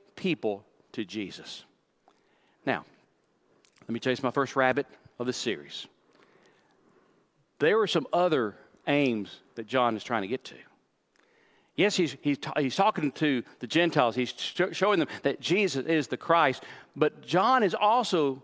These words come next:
debating people, the philosophers of his day. And we'll miss that if we're not aware of that. Many of the writings in the book of John, he is really talking to people, showing them, the philosophers,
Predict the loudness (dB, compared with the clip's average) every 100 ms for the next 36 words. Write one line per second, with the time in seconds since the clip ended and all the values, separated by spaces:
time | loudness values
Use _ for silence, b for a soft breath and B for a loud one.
0 | _ _ -4 -4 2 2 4 2 2 0
1 | -2 -8 _ _ _ _ _ _ _ _
2 | _ _ -6 -2 0 0 0 0 2 2
3 | 4 2 -2 -4 -4 -2 -2 -2 -2 -2
4 | 0 -2 -8 -20 _ b b b b b
5 | b b b b 2 6 6 6 6 4
6 | 4 4 4 4 4 6 4 4 4 4
7 | 2 B B 2 4 4 4 6 6 6
8 | 4 2 2 0 0 0 4 4 4 2
9 | 2 2 0 0 2 -2 -4 -2 2 2
10 | 0 -4 -2 -4 0 0 0 -4 B -4
11 | 2 4 6 4 4 2 4 4 2 2
12 | 4 6 4 2 0 0 0